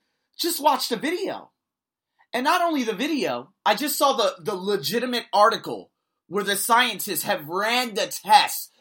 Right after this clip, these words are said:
backed scientists, scientific information. Everything is backed and for you to read and for you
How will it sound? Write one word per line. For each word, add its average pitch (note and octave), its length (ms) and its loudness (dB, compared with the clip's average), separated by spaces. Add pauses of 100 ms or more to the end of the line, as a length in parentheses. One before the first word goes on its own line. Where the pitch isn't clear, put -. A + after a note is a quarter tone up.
(120)
backed C4 540 4 (160)
scientists, C4+ 1080 2 (140)
scientific C4+ 1120 0 (260)
information. A#3 920 0 (200)
Everything D4 720 0
is A3 200 -2
backed A#3+ 580 4
and G3+ 120 -2
for G#3 200 -10
you A#3 580 -4 (280)
to A3 200 0 (220)
read A#3 640 2 (960)
and G3+ 180 -6
for A#3 140 -8
you D#4 520 2